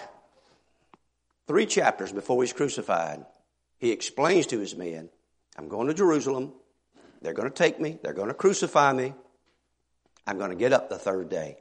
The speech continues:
He told them three chapters in a row. And yet here, John says, "Yet they knew not the scripture, that he must rise again from the dead." But after passing over forty years, I am convinced of this,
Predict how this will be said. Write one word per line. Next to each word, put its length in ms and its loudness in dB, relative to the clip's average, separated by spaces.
He 160 -4
told 260 -2
them 140 -2
three 280 -4
chapters 520 -6
in 80 -2
a 80 -4
row. 280 -4
And 180 0
yet 140 4
here, 400 4
John 280 2
says, 360 2
"Yet 240 2
they 100 0
knew 200 2
not 220 2
the 80 0
scripture, 560 -2
that 100 -2
he 80 0
must 200 -4
rise 760 2
again 600 -2
from 560 -2
the 140 -8
dead." 340 -8
But 120 0
after 240 4
passing 440 2
over 160 2
forty 300 0
years, 380 -2
I 100 0
am 100 -4
convinced 480 -4
of 80 -6
this, 560 -8